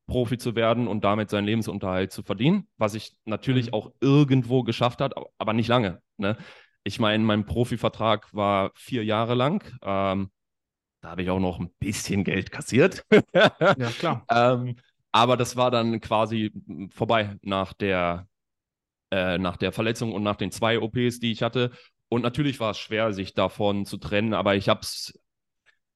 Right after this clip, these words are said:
Speaker 1: ja, ich bin halt so, es, es war vorbei, es war sicherlich nicht leicht,
Speaker 2: Mhm.
Speaker 1: aber ich hab dann gesagt, „Komm, dann mach ich den nächsten, die nächste Sache so gut, wie ich kann.“ Ähm,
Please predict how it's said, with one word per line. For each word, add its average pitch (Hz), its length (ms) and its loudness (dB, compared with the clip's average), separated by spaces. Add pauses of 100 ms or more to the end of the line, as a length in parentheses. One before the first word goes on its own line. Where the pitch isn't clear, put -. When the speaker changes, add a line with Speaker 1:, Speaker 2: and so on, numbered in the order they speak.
(120)
Speaker 1:
ja, 110 240 0
ich 127 140 0
bin 143 160 2
halt 127 140 2
so, 120 260 2
es, - 300 -6
es 131 140 -2
war 147 160 6
vorbei, 139 340 4
es 110 140 -2
war 107 220 0
sicherlich 131 420 -8
nicht 120 140 -6
leicht, 117 300 2
Speaker 2:
Mhm. 107 60 -2
Speaker 1:
aber 104 120 0
ich 104 100 -2
hab 117 100 -2
dann 107 140 -2
gesagt, 101 260 -2
„Komm, 107 240 0
dann 98 120 -2
mach 98 180 -2
ich 104 80 -16
den 98 140 -6
nächsten, 127 580 -4
die 104 100 -2
nächste 135 260 -2
Sache 131 440 0
so 123 160 -2
gut, 127 320 -2
wie 131 80 0
ich 127 120 -8
kann.“ 160 400 -4
Ähm, 101 760 -4